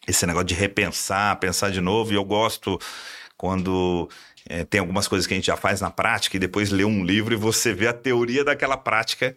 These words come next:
né? E ele fala sobre, eu acho que até publiquei alguma coisa nas redes sociais, sobre a, o que faz a pessoa repensar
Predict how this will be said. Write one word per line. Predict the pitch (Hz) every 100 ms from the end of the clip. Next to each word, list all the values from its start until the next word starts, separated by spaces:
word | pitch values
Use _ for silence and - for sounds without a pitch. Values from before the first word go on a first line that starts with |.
| -
né? | 107
E | 110 104
ele | 113
fala | 117 110 110
sobre, | 107 - 110 107 107 95 85 _ _
eu | 90
acho | 90
que | -
até | -
publiquei | - 131 131 - 90 92
alguma | 85 87
coisa | - 87
nas | 87 85
redes | 87 85
sociais, | - 85 92 110 110 _ _ _ - _ _ - - -
sobre | - - 104 101
a, | 101 95 - _ _ _ - -
o | -
que | -
faz | 131 110 110
a | 123
pessoa | 120 - 117 107
repensar | 123 127 113 98 - 127 165